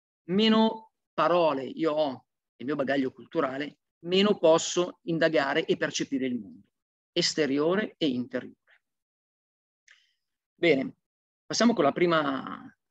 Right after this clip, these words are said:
parte del, del webinar, dove parliamo di substrato culturale, quello che un po' ci raccontiamo noi maschietti. Ora faccio subito un, un disclaimer, non voglio parlare di colpa o di responsabilità, io non mi sento responsabile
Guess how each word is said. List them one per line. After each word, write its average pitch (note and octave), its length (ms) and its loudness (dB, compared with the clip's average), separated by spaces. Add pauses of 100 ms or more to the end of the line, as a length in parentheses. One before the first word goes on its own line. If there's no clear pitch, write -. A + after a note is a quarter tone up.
(640)
parte D#3 300 -4
del, A#2+ 340 -10
del C3 140 0
webinar, C3+ 640 -4
dove - 340 -8
parliamo F3 300 0
di E3+ 80 2
substrato D#3+ 420 -6
culturale, C#3+ 640 -10
quello D#3+ 160 -2
che E3+ 80 -6
un C#3+ 80 -8
po' E3+ 100 4
ci E3+ 120 -2
raccontiamo D#3 600 2
noi D3+ 200 0
maschietti. D3+ 760 -2 (600)
Ora D#3+ 420 2
faccio E3 240 -4
subito E3 300 -4
un, D#3 140 -4
un D3+ 100 -8
disclaimer, C#3 680 -2
non C3+ 200 -6
voglio F3 280 6
parlare E3 720 2
di C#3+ 240 -20
colpa E3 800 2 (420)
o D#3+ 100 -4
di D3+ 120 -2
responsabilità, D3 680 0
io D#3 120 0
non D#3+ 100 -2
mi D#3 120 -2
sento D#3+ 340 0
responsabile D3+ 1080 0